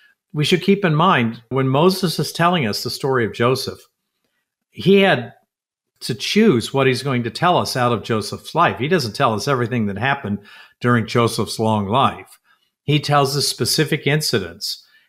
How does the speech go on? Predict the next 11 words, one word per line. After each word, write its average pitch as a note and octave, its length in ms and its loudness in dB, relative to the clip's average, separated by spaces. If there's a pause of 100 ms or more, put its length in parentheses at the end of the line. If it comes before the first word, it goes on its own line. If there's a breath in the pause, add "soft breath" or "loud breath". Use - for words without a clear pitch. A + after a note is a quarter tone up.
(120)
and B2 340 0
he D3 200 -4
shapes D3+ 480 0
the C3+ 80 -6
story D3 460 0
in F#2+ 80 -8
such - 320 -4
a B2 40 0
way G#2 460 -2 (420 soft breath)
that A#2+ 500 0 (420)
Joseph D3 640 0